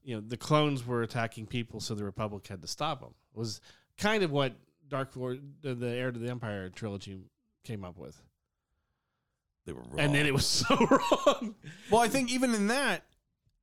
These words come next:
Speaker 2: don't they tell you at the end of the first, you know, the, the, the appendices in the Dark For-, in the Dark Empire comics were something different?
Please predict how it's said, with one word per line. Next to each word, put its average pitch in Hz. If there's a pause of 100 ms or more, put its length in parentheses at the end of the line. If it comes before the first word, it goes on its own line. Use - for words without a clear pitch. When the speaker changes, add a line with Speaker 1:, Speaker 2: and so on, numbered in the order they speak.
(140)
Speaker 2:
don't 214
they 240
tell 214
you 233
at 220
the 190
end 208
of 196
the 190
first, 196
you 180
know, 180
the, 151
the, 143
the 127
appendices 175
in 160
the 139
Dark 139
For-, 139
in 131
the 120
Dark 131
Empire 139
comics 151
were 127
something 143
different? 190